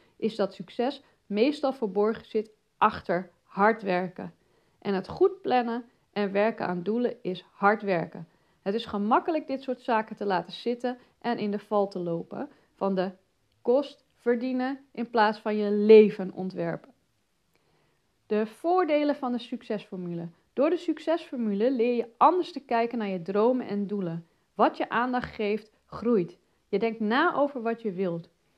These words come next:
Bepaalt je eindbestemming en begint aan je reis. Robbins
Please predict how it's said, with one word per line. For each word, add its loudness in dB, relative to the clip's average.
Bepaalt 2
je -4
eindbestemming -6
en -4
begint -2
aan 2
je 2
reis. -4
Robbins 0